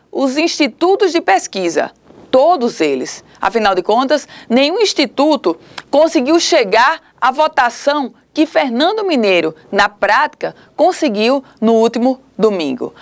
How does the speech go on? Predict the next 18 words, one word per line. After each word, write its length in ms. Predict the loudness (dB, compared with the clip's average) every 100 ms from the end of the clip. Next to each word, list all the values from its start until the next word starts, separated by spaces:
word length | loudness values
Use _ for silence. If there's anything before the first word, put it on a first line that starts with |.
| -8
O 100 | -2
deputado 480 | 2 2 2 0 0
estadual 520 | -2 0 0 2 0
do 140 | 0 -4
P 200 | -4 -4
T 360 | 0 0 0 -6 -20 -20
foi 420 | -2 2 4 2 -4
o 140 | -4
grande 500 | -2 2 2 2 0
fiel 380 | 0 2 2 2
da 120 | 0
balança 560 | 2 2 2 0 -2 -2
para 280 | 0 0 2
levar 480 | 0 0 0 0 -4 -16 -4
a 180 | 2 2
eleição 640 | 2 0 -2 0 0 -2
de 260 | -8 -6 -2
Natal 680 | 0 0 0 2 2 -2